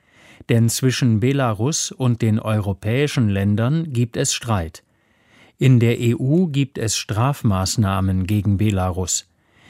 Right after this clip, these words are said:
In dem Land regiert Alexander Lukaschenko. Es gibt Vorwürfe, dass er die Präsidentenwahl gefälscht hat. Und er unterdrückt Menschen, die ihn kritisieren.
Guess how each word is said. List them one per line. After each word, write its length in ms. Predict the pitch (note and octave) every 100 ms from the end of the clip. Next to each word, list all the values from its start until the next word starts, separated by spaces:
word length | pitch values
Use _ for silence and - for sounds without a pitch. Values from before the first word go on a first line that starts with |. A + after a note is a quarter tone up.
| -
In 140 | - A2+
dem 220 | A2 G#2+
Land 480 | G#2+ C3 D#3 - -
regiert 640 | A2 G2+ A#2 C#3 - -
Alexander 760 | A#2 G#2+ - - B2 B2+ B2+ B2+
Lukaschenko. 880 | G#2+ - A2+ - C#3 C3 - E2+ _ _ _ _ _ - -
Es 220 | B2 A2
gibt 260 | - A2 -
Vorwürfe, 920 | - D3+ D3 G#2 G2+ G2+ C3+ D3+ E3
dass 220 | C3 A#2+
er 160 | A#2 A#2+
die 140 | A2
Präsidentenwahl 1120 | - A2 G2 G#2+ A2 C3+ - G#2+ F#2+ F#2 F#2+ G2
gefälscht 560 | A2+ - C#3 B2 -
hat. 240 | E2+ - - _ _ _ _ -
Und 260 | - B2+ C3+
er 300 | C#3+ C3 -
unterdrückt 680 | A#2+ A2 G2 G#2+ D#3 - -
Menschen, 680 | A2+ B2+ B2+ B2+ C3 D3 A#2+
die 240 | B2 C3+
ihn 180 | A#2+ B2
kritisieren. 800 | - A#2 D3 C3 A#2 F#2 E2+